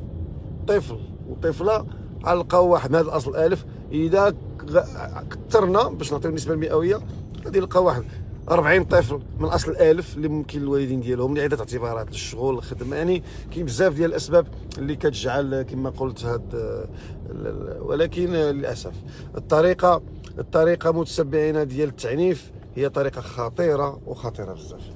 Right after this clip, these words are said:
خطيره وخطيره بزاف. ما بغيناش نشوفوا مثل هاد الحالات على المستوى الوطني،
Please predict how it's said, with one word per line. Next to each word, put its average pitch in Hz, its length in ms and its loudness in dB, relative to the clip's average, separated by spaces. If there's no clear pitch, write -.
خطيره 160 540 4
وخطيره 131 500 -2
بزاف. 135 280 -2
ما 127 60 -4
بغيناش 131 320 -2
نشوفوا 120 300 -8
مثل 120 160 -6
هاد 110 80 -6
الحالات 117 380 -2
على 107 60 -6
المستوى 120 340 -2
الوطني، 110 640 -6